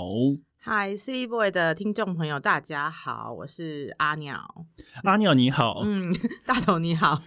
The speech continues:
Speaker 1: 刚刚大家听的那个 opening，应该想说，“那我可以关，关掉，关视窗。”
Speaker 2: 因为我们没有必吃必去。
Speaker 1: <laughs> 对，多么令人失望这样子。
Speaker 2: 但是我要说，今天邀阿鸟来呢，其实我非常的开心哦，因为我记得我以前在出版社是一个小小行销企划的时候，
Speaker 1: 嗯。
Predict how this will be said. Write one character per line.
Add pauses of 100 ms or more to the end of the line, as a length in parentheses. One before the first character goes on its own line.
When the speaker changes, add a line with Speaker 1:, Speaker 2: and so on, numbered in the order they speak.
(240)
Speaker 1:
刚
刚
大
家
听
的
那
个
opening，
应
该
想
说
，“那
我
可
以
关，
关
掉，
关
视
窗。”
Speaker 2:
因
为
我
们
没
有
必
吃
必
去。
Speaker 1:
<laughs>
对，
多
么
令
人
失
望
这
样
子。
Speaker 2:
但
是
我
要
说，
今
天
邀
阿
鸟
来
呢，
其
实
我
非
常
的
开
心
哦，
因
为
我
记
得
我
以
前
在
出
版
社
是
一
个
小
小
行
销
企
划
的
时
候，
Speaker 1:
嗯。